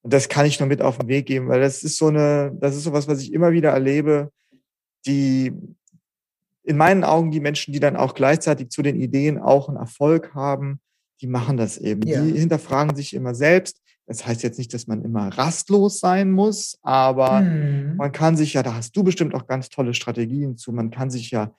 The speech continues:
Speaker 1: ich weiß nicht, zu bestimmten Zeitpunkten oder immer mal wieder so eine
Speaker 2: Mhm.
Speaker 1: Fokuszeit auch nehmen, wo man sagt, "So, jetzt gucke ich mal, wo stehe ich denn eigentlich, was mache ich?"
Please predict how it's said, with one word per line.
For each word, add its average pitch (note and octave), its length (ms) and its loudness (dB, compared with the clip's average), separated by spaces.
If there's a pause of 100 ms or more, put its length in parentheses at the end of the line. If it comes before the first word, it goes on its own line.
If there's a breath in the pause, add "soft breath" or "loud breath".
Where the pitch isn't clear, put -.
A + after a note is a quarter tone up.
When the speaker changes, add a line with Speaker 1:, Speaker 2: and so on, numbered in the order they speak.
(160)
Speaker 1:
ich - 80 -20
weiß A2 180 -10
nicht, A#2 100 -14
zu A#2+ 100 -6
bestimmten G2 380 -8
Zeitpunkten C#3+ 840 -2
oder A#2+ 300 -4
immer D#3 220 2
mal B2 240 -2
wieder B2+ 420 0 (220 soft breath)
so - 100 -14
eine A2+ 140 0
Speaker 2:
Mhm. E3 60 2
Speaker 1:
Fokuszeit C#3+ 680 0
auch A2+ 160 -10
nehmen, A#2+ 280 -6
wo A2 40 -4
man G#2+ 140 -6
sagt, G#2+ 260 -6
"So, A#2 60 -6
jetzt B2 320 -2
gucke C#3 240 -10
ich - 120 -18
mal, A#2 300 -6
wo D#3 140 4
stehe D#3+ 340 0
ich C#3+ 120 -6
denn B2 180 -8
eigentlich, A#2 500 -6
was A2+ 160 -8
mache C#3+ 260 0
ich?" B2 120 -10